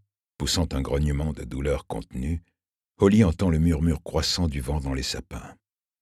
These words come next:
Si c'était une voix, ce serait une lamentation. Puis la portière se referme. Elle reste assise, sans bouger, regardant la forme sombre de Hodges se fondre dans les formes sombres des arbres,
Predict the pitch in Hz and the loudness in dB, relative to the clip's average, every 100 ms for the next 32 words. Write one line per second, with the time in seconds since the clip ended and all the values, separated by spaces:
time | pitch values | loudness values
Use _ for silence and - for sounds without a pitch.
0 | _ _ _ _ - 98 - 107 113 104 | _ _ _ _ -4 -2 0 0 -2 0
1 | 98 85 92 104 110 _ _ _ _ - | -2 0 0 -2 -6 _ _ _ _ -4
2 | 123 - 113 113 107 107 110 107 95 - | 0 2 2 2 0 2 0 -2 -4 -4
3 | - - - _ _ _ _ _ _ _ | -8 -12 -20 _ _ _ _ _ _ _
4 | _ - 82 71 80 - - 69 - 78 | _ 0 2 2 -2 -4 -6 -6 -6 -8
5 | 71 - 55 - - - _ _ _ _ | -8 -12 -12 -14 -18 -20 _ _ _ _
6 | _ _ _ _ _ _ _ _ 95 85 | _ _ _ _ _ _ _ _ 2 6
7 | 107 110 - 95 - 78 76 92 - - | 4 4 0 -2 -2 -2 -2 -4 -6 -2
8 | 80 73 65 60 62 - _ _ _ _ | -2 0 -4 -4 -8 -10 _ _ _ _
9 | _ - 92 92 90 92 85 73 95 87 | _ -2 2 4 4 4 2 2 2 2
10 | 80 - 90 87 80 71 69 82 71 - | 2 0 2 2 2 0 0 0 -2 -4
11 | 60 65 69 - - 85 - 101 90 82 | -8 -10 -12 -10 -6 -6 -4 -2 -2 0
12 | 76 76 73 85 73 69 - 80 73 67 | 0 -2 -2 -2 -2 -2 -4 -2 -4 -4
13 | 60 57 57 65 65 - | -6 -6 -6 -6 -10 -14